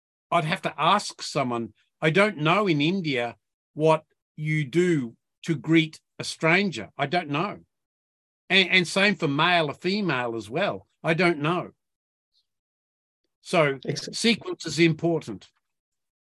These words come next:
Speaker 2: Yeah. Yeah.
Speaker 1: The next one is there's an underpinning belief behind all ritual that gives it meaning and purpose. And, uh,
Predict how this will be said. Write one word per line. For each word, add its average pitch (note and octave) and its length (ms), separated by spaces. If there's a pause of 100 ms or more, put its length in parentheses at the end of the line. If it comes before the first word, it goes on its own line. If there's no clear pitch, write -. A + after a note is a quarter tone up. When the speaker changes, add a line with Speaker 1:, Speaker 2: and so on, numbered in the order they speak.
(100)
Speaker 2:
Yeah. D#3+ 160 (800)
Yeah. C#3+ 200
Speaker 1:
The F3 100
next G#3 320
one F#3+ 180
is F3 260 (840)
there's F3+ 380
an F#3 200
underpinning F3+ 800
belief D3+ 600 (920)
behind D#3+ 600 (340)
all G3+ 260
ritual D3+ 720 (540)
that D#3 220
gives D#3+ 240
it E3 160
meaning D3+ 680
and C#3 240
purpose. - 600 (600)
And, D#3+ 440 (200)
uh, D#3 400